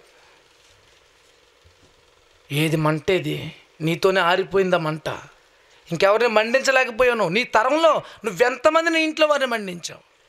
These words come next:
నువ్వు ఎంతమందిని నీ ఊరి వారిని మండించగలిగావు? మండించగలుగుతున్నావు అంటే మంట ప్రజ్వరిల్లుచున్నది దేవుళ్ళో నుంచి, అది అగ్ని జ్వాలగా నిన్ను దహించుచున్నది.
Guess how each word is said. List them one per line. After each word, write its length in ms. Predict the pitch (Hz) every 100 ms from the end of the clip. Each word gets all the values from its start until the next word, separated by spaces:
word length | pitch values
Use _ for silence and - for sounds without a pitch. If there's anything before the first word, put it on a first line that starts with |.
| _ _ _ - - - - -
నువ్వు 160 | 233 247
ఎంతమందిని 600 | 269 311 330 339 339 320
నీ 120 | 294
ఊరి 260 | 277 302 330
వారిని 260 | 330 320
మండించగలిగావు? 800 | 302 285 285 262 247 214 175 160 - _ _ _ _ 147
మండించగలుగుతున్నావు 840 | 160 190 220 226 233 226 226 214
అంటే 220 | 214 202
మంట 500 | 202 165 165 196 214
ప్రజ్వరిల్లుచున్నది 1700 | 226 - 196 143 165 233 233 226 233 240 233 233 254 254 240 214 147 139 - - - 139
దేవుళ్ళో 600 | 151 208 254 269 277 277
నుంచి, 540 | 302 320 311 285 175 - - -
అది 160 | 190
అగ్ని 280 | 214 180 294
జ్వాలగా 580 | 311 220 302 349 330 330
నిన్ను 220 | 311 285
దహించుచున్నది. 1200 | 214 254 302 339 330 302 277 208 185 135 127 135